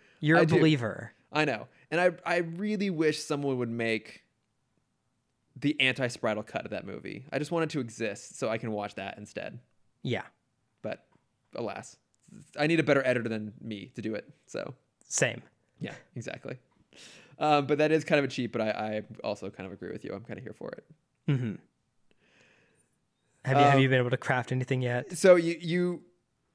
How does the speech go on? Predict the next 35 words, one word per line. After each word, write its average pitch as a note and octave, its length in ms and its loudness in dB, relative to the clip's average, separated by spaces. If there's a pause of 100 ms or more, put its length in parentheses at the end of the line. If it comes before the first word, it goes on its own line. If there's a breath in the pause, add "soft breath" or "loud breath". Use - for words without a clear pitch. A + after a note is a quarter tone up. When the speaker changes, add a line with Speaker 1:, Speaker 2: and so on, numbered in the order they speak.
(300)
Speaker 2:
with D#3+ 260 2
your, D3 600 4
your C#3 120 2
Benjamin E3 440 2
Gates C#3 320 2
thing, A#2 480 -2
it B2+ 100 -4
made C3+ 140 0
me C3 60 -2
realize A#2 640 2
I, A#2+ 100 -4
I, A#2+ 340 -2
I C3 80 0
c-, C#3 120 -10
did D3 220 6
come C#3+ 120 -2
up B2 100 0
with B2+ 160 -2
one, G#2+ 340 -6
and A#2 500 -4
it C#3 100 2
is D3+ 140 4
a D#3+ 60 -4
slight F3 240 2
cheat E3+ 180 -6
'cause C#3+ 140 -4
it's B2+ 80 -8
gonna D#3 140 2
be C#3 60 -2
more C#3+ 220 4
than C#3 160 0
two C3 160 -2
characters. - 920 -6 (120)
Speaker 1:
That's - 180 2
fine. B2 300 0